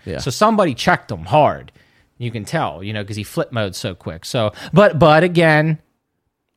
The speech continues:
Speaker 2: you're right. Emotions run high. I mean, holy shit. If things get to anybody, they get to me. I take months and weeks off of social media for things like that. And I don't, I don't interact with,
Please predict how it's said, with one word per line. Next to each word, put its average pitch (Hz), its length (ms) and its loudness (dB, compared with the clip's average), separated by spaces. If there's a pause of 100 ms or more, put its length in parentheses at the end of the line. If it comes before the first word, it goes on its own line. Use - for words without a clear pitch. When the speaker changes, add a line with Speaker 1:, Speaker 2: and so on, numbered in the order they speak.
(100)
Speaker 2:
you're 110 180 -2
right. 151 360 4 (420)
Emotions 123 520 2
run 123 160 0
high. 165 500 4 (380)
I 101 80 -12
mean, 98 140 -4
holy 151 320 4
shit. 160 360 0 (200)
If 107 180 -10
things 151 360 -2
get 165 180 -2
to - 120 -6
anybody, 147 480 -2
they 98 160 -6
get 113 280 -6
to 156 100 -4
me. 127 280 -2 (260)
I 120 160 0
take 123 460 -4
months 127 920 0
and 127 180 -2
weeks 151 380 -2
off 127 260 0
of 117 120 -6
social 120 380 -4
media 95 440 -4 (160)
for 135 180 0
things 117 360 -2
like 110 180 -2
that. 98 200 0
And 107 140 -4
I 160 260 2 (300)
don't, 127 300 2 (640)
I 156 180 4
don't 160 180 4
interact 156 480 2
with, 151 280 2